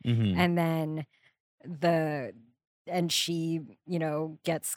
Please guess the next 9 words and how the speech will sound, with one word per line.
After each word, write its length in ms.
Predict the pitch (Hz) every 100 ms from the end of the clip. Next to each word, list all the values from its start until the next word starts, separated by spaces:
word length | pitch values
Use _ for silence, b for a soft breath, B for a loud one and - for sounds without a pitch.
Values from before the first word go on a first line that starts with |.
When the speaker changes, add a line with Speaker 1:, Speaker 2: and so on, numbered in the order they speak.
| -
Speaker 2:
called 440 | - 160 151 165
or 120 | 151
follows 580 | - 165 165 160 160 160
the 100 | 175
universe 680 | 170 165 151 170 196 - -
to 540 | - 175 160 156 123 - _ _ _ _ _ _ _ _
Maze 460 | 180 175 175 196 185
City, 540 | - - 175 190 196
Illinois, 680 | 147 175 196 156 143 185